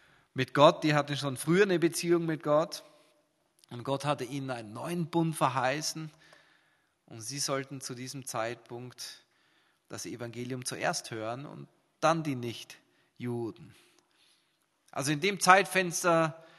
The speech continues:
sind sie gerade. Ich bin der gute Hirte, der den verlorenen Schafen des Hauses Israel nachgeht.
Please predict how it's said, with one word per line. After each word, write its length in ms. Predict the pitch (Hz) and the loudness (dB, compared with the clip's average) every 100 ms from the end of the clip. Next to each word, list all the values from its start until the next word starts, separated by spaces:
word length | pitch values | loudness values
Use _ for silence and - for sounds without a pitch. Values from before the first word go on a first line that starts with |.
| - | -6
sind 240 | - 220 | -2 0
sie 100 | 180 | 2
gerade. 640 | 151 151 143 151 160 160 151 | 4 6 6 6 4 -2 -4
Ich 200 | 170 - | -8 -6
bin 160 | 185 | -2
der 100 | 160 | -2
gute 280 | 156 180 170 | -2 -4 -2
Hirte, 460 | 139 170 180 180 160 | 0 2 2 0 -2
der 240 | 143 135 | -2 -2
den 180 | 135 127 | -2 -6
verlorenen 640 | 117 113 139 165 160 151 | -6 -2 0 0 -2 -4
Schafen 380 | 143 143 143 143 | -4 -4 -4 -6
des 180 | 139 - | -8 -10
Hauses 320 | 131 131 127 | -10 -10 -12
Israel 360 | 131 139 127 120 | -12 -10 -8 -8
nachgeht. 600 | 117 120 - 127 117 - | -10 -12 -14 -14 -14 -16